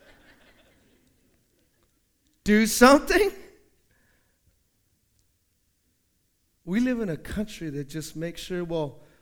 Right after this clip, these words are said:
we need to occupy our minds. "Well, if I'm not doing this, I gotta do this. If somebody stole this, well, I'm gonna obtain this.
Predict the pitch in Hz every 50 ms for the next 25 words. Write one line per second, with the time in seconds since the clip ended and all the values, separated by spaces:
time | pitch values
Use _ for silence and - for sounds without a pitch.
0 | _ _ - 208 233 233 233 190 - - - 180 185 - - 196 - - - 160
1 | 170 156 147 143 139 131 135 143 143 131 123 131 139 139 - - - - - _
2 | _ _ _ _ - 175 202 190 320 330 330 330 311 320 254 339 339 320 311 277
3 | - 202 196 196 220 202 190 185 196 175 175 147 143 - - - - - - -
4 | _ _ _ - - - 214 - - 359 370 392 349 254 - - 339 330 330 294
5 | 370 349 - - 196 196 220 262 269 247 240 202 190 180 - - - 269 240 208
6 | 208 214 190 - - - - - -